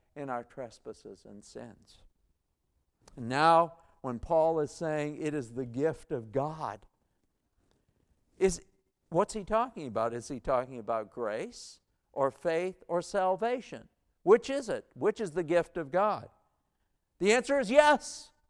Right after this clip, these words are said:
all of the above. That, that whole process of saving us from our sin and condemnation we each richly deserve comes to us totally as a gift.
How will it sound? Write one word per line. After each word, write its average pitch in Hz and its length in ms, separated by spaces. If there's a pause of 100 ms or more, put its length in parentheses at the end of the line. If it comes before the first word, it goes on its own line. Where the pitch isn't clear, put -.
(440)
all 294 340
of 196 100
the 196 160
above. 127 520 (1000)
That, 214 220
that 202 200
whole 226 300
process 233 1120 (300)
of 160 180
saving 233 640
us 160 160
from 165 240
our 143 140
sin 226 340
and 151 160
condemnation 185 1000 (240)
we 175 180
each 214 240
richly 180 420
deserve 185 600 (460)
comes 262 420
to 208 180
us 185 340
totally 240 760
as 175 120
a 196 80
gift. 254 640